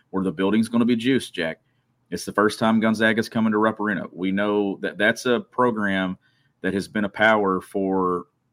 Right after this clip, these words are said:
the people that are students on campus have known Gonzaga basketball, and they're coming to Rupp Arena for the first time, regardless of whether they have any quad one wins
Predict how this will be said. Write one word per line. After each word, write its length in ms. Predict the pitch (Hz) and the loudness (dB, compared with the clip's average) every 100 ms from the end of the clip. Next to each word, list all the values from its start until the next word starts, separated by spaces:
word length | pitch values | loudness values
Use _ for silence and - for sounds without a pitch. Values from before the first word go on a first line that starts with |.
| _ _ | _ _
the 80 | - | -12
people 320 | - 113 127 | -2 -2 0
that 100 | 123 | 0
are 60 | 120 | 0
students 420 | - 135 127 113 | 0 0 0 0
on 140 | 117 113 | -2 0
campus 440 | 120 117 92 - | -4 -2 -6 -6
have 140 | 98 90 | -6 -4
known 280 | 101 107 | -4 -2
Gonzaga 460 | 98 101 98 101 95 | -4 -4 0 0 0
basketball, 560 | 98 92 - 73 71 - | 0 0 -4 -16 -16 -14
and 100 | 85 | -10
they're 100 | 85 | -8
coming 260 | - 107 104 | -4 -2 0
to 80 | |
Rupp 240 | 104 107 107 | 0 0 -2
Arena 180 | 101 98 | -8 -6
for 140 | 98 | -8
the 60 | 92 | -6
first 280 | 98 - | -8 -8
time, 220 | 113 92 82 | -8 -8 -8
regardless 520 | 82 101 123 120 - | 0 0 0 -4 -4
of 60 | |
whether 260 | 107 110 104 | -4 -2 -2
they 120 | 101 | -4
have 180 | 107 104 | -6 -6
any 140 | 104 | -6
quad 260 | 92 107 107 | -6 -4 -4
one 240 | 104 104 | -6 -8
wins 380 | 104 113 113 - | -6 -4 -6 -8